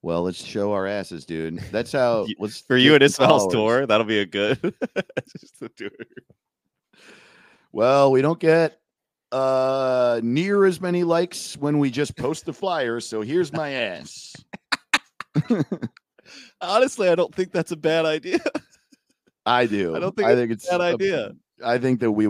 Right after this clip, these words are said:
Speaker 1: I will lose followers in droves.
Speaker 2: I think you'll gain more. I think it'll be a hot topic.
Speaker 1: Yeah, but they won't be there for the comedy.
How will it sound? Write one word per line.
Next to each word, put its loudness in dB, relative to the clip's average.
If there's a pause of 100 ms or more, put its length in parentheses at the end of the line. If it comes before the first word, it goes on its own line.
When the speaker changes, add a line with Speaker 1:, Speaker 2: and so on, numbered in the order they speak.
(100)
Speaker 1:
I 2
will 0
lose 2
followers 0
in -2
droves. 0
Speaker 2:
I 2
think -4
you'll 0
gain 2
more. 0 (240)
I -6
think -8
it'll -2
be -4
a -4
hot -10
topic. -10 (180)
Speaker 1:
Yeah, -6
but -4
they 2
won't 4
be 2
there 2
for 0
the 0
comedy. -8